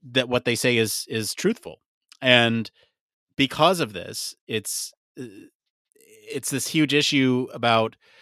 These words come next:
knowing who we're talking to, um, or if who we're talking about, e-, especially in the case of, like, these big companies that lost billions of dollars. And yes, insulin should be free, but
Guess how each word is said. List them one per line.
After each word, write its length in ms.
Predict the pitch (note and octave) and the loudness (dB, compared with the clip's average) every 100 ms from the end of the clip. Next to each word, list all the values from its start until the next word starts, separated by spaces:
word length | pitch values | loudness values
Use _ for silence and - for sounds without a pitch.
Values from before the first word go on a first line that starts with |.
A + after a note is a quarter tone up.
| _ _ | _ _
knowing 680 | B2+ C3 D3 D3+ C#3+ C3 B2 - _ G#2+ | -2 6 6 6 4 2 -4 -10 _ -2
who 220 | C#3 D3+ | 2 2
we're 120 | C#3 | 0
talking 440 | C#3 C3 G#2 C3 | 0 -2 -2 -6
to, 480 | A#2+ A#2 G2 G2 A#2+ - _ _ _ _ _ - | -4 -4 -4 -4 -8 -12 _ _ _ _ _ -4
um, 400 | A2+ G#2+ G2 G#2+ | 0 0 -2 -6
or 500 | - A#2+ A2 G#2 A#2 _ | -2 0 0 0 -6 _
if 220 | A2+ G#2 _ A2+ | -8 -8 _ -8
who 80 | B2 | -6
we're 100 | A2 | -4
talking 300 | A#2+ A2+ G#2 | -4 -4 -4
about, 280 | A#2 D3 | -2 0
e-, 160 | C3+ D3 | -2 -2
especially 340 | D3 - C#3+ D3 | -4 -4 -2 -2
in 60 | A#2+ | -2
the 60 | |
case 180 | A2 G#2+ | -4 -4
of, 80 | G#2 | -6
like, 120 | G2 | -6
these 200 | G2 - _ B2+ | -8 -14 _ -8
big 320 | G#2 G2+ F#2+ G2 - _ _ _ | -4 -4 -6 -18 -20 _ _ _
companies 500 | - G#2 G2 F#2 G#2 | -8 -6 -6 -8 -10
that 120 | E2 - | -14 -14
lost 300 | F2+ - - _ _ _ _ _ _ | -16 -16 -20 _ _ _ _ _ _
billions 320 | F#2+ G2+ G2 | -10 -8 -8
of 60 | G2 | -10
dollars. 340 | F2 A2 C#3 A2+ | -8 -4 -4 -4
And 120 | F#2+ | -6
yes, 200 | G2 - | -8 -8
insulin 380 | G2 A2 G#2+ G#2+ | -8 -4 -4 -4
should 180 | A2+ | -8
be 120 | G#2+ F#2 | -8 -4
free, 240 | F3 D3+ | 2 4
but 200 | B2 B2 | 4 0